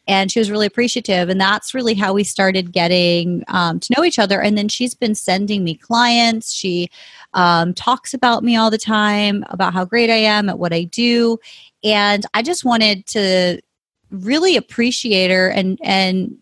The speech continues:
have an experience with her. So it's one thing to, like, send a gift saying, "Oh, thanks," or send money, but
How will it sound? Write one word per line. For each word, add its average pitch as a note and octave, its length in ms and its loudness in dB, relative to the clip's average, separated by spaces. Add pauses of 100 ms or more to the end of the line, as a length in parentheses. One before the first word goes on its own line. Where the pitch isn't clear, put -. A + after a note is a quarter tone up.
(100)
have A3 220 -2
an G#3 100 0
experience G3+ 840 0
with E3+ 180 -4
her. - 160 -6
So - 140 0
it's A3+ 100 -2
one B3+ 340 0
thing C4 220 2
to, C4 100 -6
like, G#3+ 220 0
send G#3 320 -2
a F#3 60 0
gift F#3+ 480 -2
saying, F#3 480 -2
"Oh, G3 120 2
thanks," F#3 540 0
or F#3 60 -4
send G3+ 340 0
money, A3 400 0 (580)
but C4 400 2